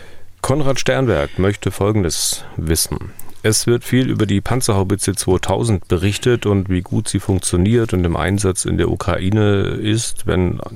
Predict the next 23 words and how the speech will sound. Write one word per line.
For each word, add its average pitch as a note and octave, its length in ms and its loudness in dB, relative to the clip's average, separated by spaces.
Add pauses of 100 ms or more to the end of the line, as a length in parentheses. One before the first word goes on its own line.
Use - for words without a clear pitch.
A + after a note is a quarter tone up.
(140)
auch F2+ 240 -2
nun F#2 220 4
mit F2 160 0
Reparaturbedarf. E2+ 1120 0 (380)
Was E2 540 0 (120)
weiß E2 320 -2
man G#2 220 2
über F#2+ 200 0
den E2 220 0
aktuellen E2+ 340 -2
Einsatz E2+ 460 0
der F2 140 -2
gelieferten E2 720 -2 (100)
Geparden? D2 1000 0
Wo A#2 280 4
und E2 380 -2
wie F#2+ 420 -2 (280)
sind G2 300 0
sie G#2+ 140 0
im F#2+ 140 2
Einsatz F#2+ 560 0
und E2+ 240 -2
wie E2+ 180 2